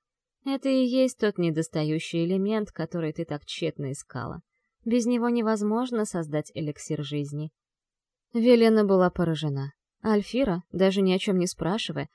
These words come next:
разгадала её намерение, но, как ни странно, выглядела спокойной, словно и не боялась того, что должно было вскоре произойти. Мора же тем временем продолжила.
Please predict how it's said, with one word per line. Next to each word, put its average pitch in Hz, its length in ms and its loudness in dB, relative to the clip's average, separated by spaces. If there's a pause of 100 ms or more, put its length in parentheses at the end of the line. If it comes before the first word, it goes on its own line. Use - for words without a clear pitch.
(140)
разгадала 214 540 2
её 151 220 0
намерение, 160 640 0 (320)
но, 185 100 0
как - 200 -2
ни 190 100 2
странно, 269 480 -4
выглядела 262 440 0
спокойной, 233 720 -2 (380)
словно 202 440 0
и 220 100 2
не 220 140 0
боялась 226 520 0
того, 165 380 -2
что 240 180 -4
должно 190 480 0
было 247 220 -2
вскоре 151 400 -6
произойти. 135 760 -4 (880)
Мора 220 420 4
же 277 140 0
тем 277 220 -4
временем 247 480 0
продолжила. 151 760 -4